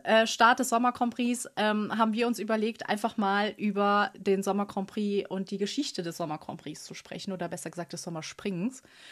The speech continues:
Und da kam doch einiges so raus, womit wir nicht gerechnet hätten, gell?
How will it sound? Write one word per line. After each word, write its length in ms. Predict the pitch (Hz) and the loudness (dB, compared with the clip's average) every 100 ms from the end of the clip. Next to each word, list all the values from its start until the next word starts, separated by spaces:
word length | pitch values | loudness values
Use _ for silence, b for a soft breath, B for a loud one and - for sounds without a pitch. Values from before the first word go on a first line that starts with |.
| B B B | B B B
Und 220 | 196 202 | -2 0
da 100 | 196 | 0
kam 260 | - 190 220 | 0 0 2
doch 140 | 247 | 2
einiges 600 | - 165 233 269 294 - | 2 2 2 -2 -4 -4
so 560 | 254 269 285 285 294 302 _ _ - - - | -4 -2 -2 -4 -4 -8 _ _ -20 -6 2
raus, 280 | 190 254 | 2 2
womit 220 | 226 220 226 | 0 0 2
wir 80 | |
nicht 160 | 220 - | -2 -2
gerechnet 420 | 262 277 262 - | -2 0 0 -2
hätten, 260 | 180 - 165 | -4 -6 -4
gell? 280 | 160 165 | 0 0